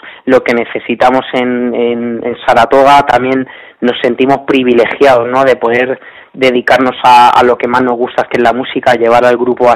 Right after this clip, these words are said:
Saratoga en el momento en el que está, que es, que es bestial, pues me quedo con, con todo eso, con esa sinergia que tenemos los cuatro encima de un escenario y ese, ese buen rollo, ¿no?, ese clímax.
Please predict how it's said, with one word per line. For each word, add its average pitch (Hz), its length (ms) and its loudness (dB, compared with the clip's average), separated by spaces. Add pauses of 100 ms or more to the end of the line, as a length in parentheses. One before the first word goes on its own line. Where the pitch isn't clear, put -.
Saratoga 120 440 2
en 123 80 0
el 120 80 -4
momento 123 340 -4
en 123 80 -4
el 117 100 -6
que 120 140 -4
está, 120 180 -4
que 117 160 -2
es, 113 60 -4 (440)
que - 100 -2
es 120 80 -2
bestial, 123 420 -2
pues 120 160 0 (380)
me 123 200 0
quedo 139 280 2
con, 123 460 0
con 120 240 -2
todo 117 260 -2
eso, - 200 -8
con - 160 -2
esa 131 180 0 (100)
sinergia 131 400 -2
que 123 100 0
tenemos 123 400 0
los 120 240 -2
cuatro 131 500 2 (280)
encima 131 400 0
de 127 60 2
un 127 80 -2
escenario 139 760 2
y 127 100 2
ese, 120 400 -2
ese 120 220 -2
buen 113 240 -4
rollo, 107 260 -8
¿no?, 120 100 -6
ese 123 280 -4
clímax. 110 360 -4